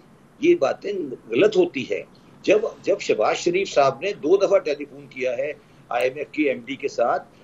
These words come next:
इसका मतलब ये होता है, जब, जब Prime Minister से telephone करवाना होता है, इसका मतलब ये होता है, मैडम, कि वो, उनके बंदे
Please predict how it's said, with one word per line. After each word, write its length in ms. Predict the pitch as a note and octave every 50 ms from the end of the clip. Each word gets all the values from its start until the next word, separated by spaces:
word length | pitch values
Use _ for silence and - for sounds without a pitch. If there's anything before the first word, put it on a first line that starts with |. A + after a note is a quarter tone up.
| - -
इसका 220 | - - - - E3
मतलब 400 | D3+ C3+ C3 - C3 E3 E3 E3+ D#3
ये 60 | D#3 D3
होता 380 | B2 A2+ - - C3 B2 C3
है, 140 | E3+ F#3+ -
जब, 140 | E3+ F3 E3+ - _ - -
जब 160 | C#3+ C#3+ -
Prime 180 | C#3 C#3 C#3 C#3+
Minister 300 | D3+ C#3+ - - G#3+ G3+
से 120 | - -
telephone 360 | - E3+ D#3 D3 B2+ C#3+ E3+
करवाना 420 | E3 - C#3+ B2+ B2+ B2+ B2+ D3 C#3
होता 340 | A#2+ B2 - - B2+ A#2
है, 280 | B2 C3 D3 F3 E3+ - - - - - - - -
इसका 240 | - - - E3+ D#3
मतलब 400 | C#3 C3+ C3+ C3+ D3+ F#3 F3+ -
ये 80 | D3+ D#3
होता 260 | D3+ C#3 - - C#3
है, 120 | D3 C#3+ C#3
मैडम, 240 | B2+ A#2+ A#2+ D#3 F#3 F#3+ - - _ _ - - _ _ -
कि 240 | D3+ F3 F#3+ G3 F#3+ - - - -
वो, 300 | D3 F3 F#3+ G3 - - - _ _ - - - -
उनके 280 | D#3 D3 D3 - F3+ E3
बंदे 520 | - C3 B2+ B2+ B2+ D3+ F3+ G3 G3 G3